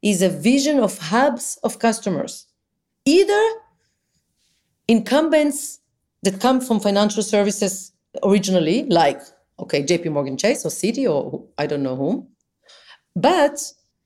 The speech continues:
on the side, Apple or Amazon or Walmart or Shopify or all others, hubs of customers who embed fintechs within.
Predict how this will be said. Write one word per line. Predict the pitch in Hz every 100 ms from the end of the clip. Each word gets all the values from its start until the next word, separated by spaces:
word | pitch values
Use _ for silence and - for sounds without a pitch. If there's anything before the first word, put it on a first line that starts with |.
| _ _ _ _ _ _ _ _ _ 226
on | 240
the |
side, | 233 392 320 160 139 - _ _ _ _ _ _ _ _ _ _ _ _
Apple | 185 240 311 330 339 339 -
or | 156 139 -
Amazon | 240 285 294 302 302 311 311 -
or | 160 147
Walmart | 175 285 302 311 320 330 -
or | 180
Shopify | - 277 302 320 302 277 277
or | - 226 -
all | 330 359
others, | - - 175 - - _ _ _ _ _ -
hubs | - 339 381 - 277
of | 277
customers | 180 165 - 139 143 190 - - _ _ _ _ _
who | 262 330 - -
embed | 170 151 220 285 330 339 - _ -
fintechs | - 254 254 247 - 175
within. | 147 120 -